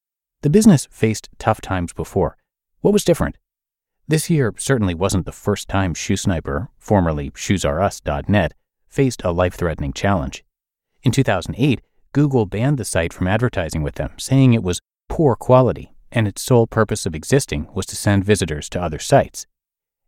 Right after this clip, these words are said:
As an added bonus, this happened the day after I quit my job. Never mind the thousands of happy customers and the ironic fact that Google's search engine's sole purpose of existing was to send visitors to other sites. After three incredibly stressful months and some site improvements,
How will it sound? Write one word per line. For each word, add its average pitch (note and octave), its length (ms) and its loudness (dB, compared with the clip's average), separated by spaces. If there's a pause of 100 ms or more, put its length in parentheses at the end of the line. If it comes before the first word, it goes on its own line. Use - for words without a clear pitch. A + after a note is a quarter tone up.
(100)
As E3 200 0
an C3+ 80 8
added F#2+ 300 0
bonus, G2+ 380 0
this G#2+ 200 -6
happened F#2 380 -2
the E2+ 40 -6
day F2 320 -4
after A2 580 -6
I - 60 -10
quit F#2+ 220 -2
my F2 100 -2
job. D#2+ 340 -2 (540)
Never E3+ 200 2
mind A2+ 240 0
the - 60 -14
thousands F#2+ 460 0
of D#2+ 100 -14
happy G2 300 -2
customers E2+ 600 -4
and F2 180 -2
the F2+ 160 -4
ironic E2 540 -2
fact A2+ 400 -2
that D#2 180 -12
Google's G#2+ 380 -4
search - 280 -2
engine's E2 400 -2
sole F#2+ 280 2
purpose F#2 340 -6
of D#2 120 -6
existing E2+ 500 0
was F2+ 160 -2
to - 140 -6
send F2+ 280 0
visitors F2 460 -2
to - 160 -4
other D2+ 180 -2
sites. - 460 -2 (680)
After A2+ 260 0
three D3 220 2
incredibly A#2+ 680 0
stressful G2 500 -4
months D#2+ 400 -6
and A#2 180 2
some - 180 -6
site A2+ 240 0
improvements, D2+ 540 -6